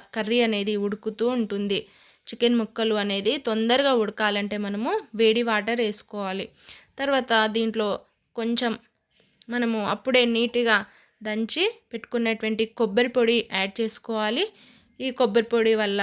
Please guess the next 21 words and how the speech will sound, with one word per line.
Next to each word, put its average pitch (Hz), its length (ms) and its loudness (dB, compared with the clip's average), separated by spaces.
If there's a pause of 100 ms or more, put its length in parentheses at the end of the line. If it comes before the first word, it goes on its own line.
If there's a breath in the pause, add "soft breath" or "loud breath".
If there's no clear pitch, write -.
కర్రీ 226 340 -2
అనేది 220 320 2
మరింత 220 400 0
రుచికరంగా 214 680 -2
ఉంటుంది. 208 500 -4 (300)
ఇప్పుడు 233 380 0
దీనిని 214 440 -2
కూడా 208 360 -4 (580 loud breath)
ఉడికించి 240 560 0 (1300)
ఒక 240 220 4
ఫైవ్ 226 300 2
మినిట్స్ 240 360 0
తర్వాత 240 360 0 (100)
మూత 226 340 0
తీసి 240 320 -2
చూస్తే 214 400 -4 (580 loud breath)
కర్రీ 247 280 4
అనేది 226 380 2
ఈ 214 100 0
విధంగా 220 380 -2
ఉడికి 220 320 -4